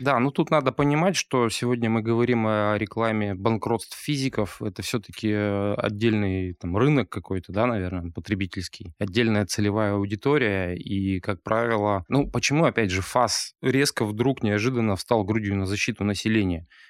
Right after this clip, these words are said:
Ну, потому что это тоже финансовое здоровье, да, нашего населения, наших граждан. То есть пример с рекламой лекарственных средств можно здесь даже привести, где там написано:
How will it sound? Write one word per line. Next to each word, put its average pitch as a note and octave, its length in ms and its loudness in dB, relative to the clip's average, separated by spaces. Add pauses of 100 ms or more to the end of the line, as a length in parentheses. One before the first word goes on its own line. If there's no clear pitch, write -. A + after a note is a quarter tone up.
(140)
Ну, C#3+ 240 0
потому D3 360 0
что - 160 -2
это B2+ 120 -6
тоже F#3+ 220 2
финансовое B2 840 2 (260)
здоровье, G#2+ 520 2
да, C3 300 0
нашего G2+ 460 -2
населения, A2 540 0
наших G#2 320 -2
граждан. F#2 480 0 (200)
То - 60 -4
есть - 140 -10
пример B2 480 2 (160)
с - 140 -6
рекламой A#2 760 2
лекарственных G#2+ 640 0
средств A2+ 360 0
можно G#2 340 2
здесь F#2 260 -2
даже F#2 460 -4
привести, G2+ 680 -2
где F#2+ 160 -4
там F2 220 -4 (240)
написано: G2 640 0